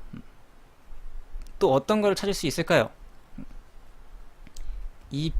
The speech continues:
빨간색 부분도 찾을 수가 있죠. 여기. 어,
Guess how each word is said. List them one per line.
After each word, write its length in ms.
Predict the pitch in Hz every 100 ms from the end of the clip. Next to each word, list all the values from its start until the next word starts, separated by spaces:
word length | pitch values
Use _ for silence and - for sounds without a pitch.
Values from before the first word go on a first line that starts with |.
| - -
빨간색 800 | 202 208 214 208 208 202 196 -
부분도 560 | 165 147 147 131 139 156
찾을 240 | - 170
수가 240 | - 147 110
있죠. 240 | 101 131 - - - 120
여기. 240 | 107 107 - - - - -
어, 340 | 123 117 104